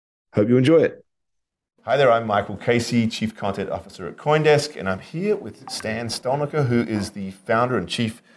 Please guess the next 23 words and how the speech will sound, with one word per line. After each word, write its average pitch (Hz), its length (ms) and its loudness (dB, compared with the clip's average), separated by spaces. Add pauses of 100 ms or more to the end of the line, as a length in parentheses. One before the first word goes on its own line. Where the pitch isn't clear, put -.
(160)
Strategy 120 640 0
Director, 143 520 0
I - 20 4
believe, 165 400 2
with 101 120 -10
Hub 123 260 0
Culture. 170 420 2 (320)
Um, - 80 -4
and 113 140 4
we're 110 100 4
here 123 580 2
at 95 240 2
the 95 440 -2
Ice 139 240 2
House, 120 340 2
which 110 140 -14
is 92 80 -10
one 104 80 0
of 90 80 -4
six 147 240 -2
venues 107 360 0
for - 120 -12
the 87 240 -2